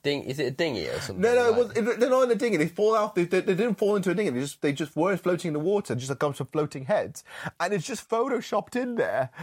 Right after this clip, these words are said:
Speaker 1: Yeah.
Speaker 2: into this, a patch of water, and it's just put into the shark's mouth, and just, now they're eaten.
Speaker 1: Yeah,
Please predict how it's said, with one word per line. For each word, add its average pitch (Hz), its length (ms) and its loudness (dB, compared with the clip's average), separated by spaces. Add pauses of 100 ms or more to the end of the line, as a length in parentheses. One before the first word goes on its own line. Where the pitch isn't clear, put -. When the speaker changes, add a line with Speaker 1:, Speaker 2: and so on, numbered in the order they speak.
(180)
Speaker 1:
Yeah. 120 140 -8
Speaker 2:
into 208 220 0
this, 190 160 -2
a 208 60 -2
patch 254 340 0
of 220 120 -4
water, 240 680 0
and 202 120 2
it's 214 100 0
just 226 160 -6
put 240 180 2
into 233 120 -6
the 226 80 -6
shark's 220 380 0
mouth, 220 220 2
and 220 100 -6
just, 113 160 -6
now 87 180 -2
they're 110 200 0
eaten. 139 260 0 (400)
Speaker 1:
Yeah, 120 280 2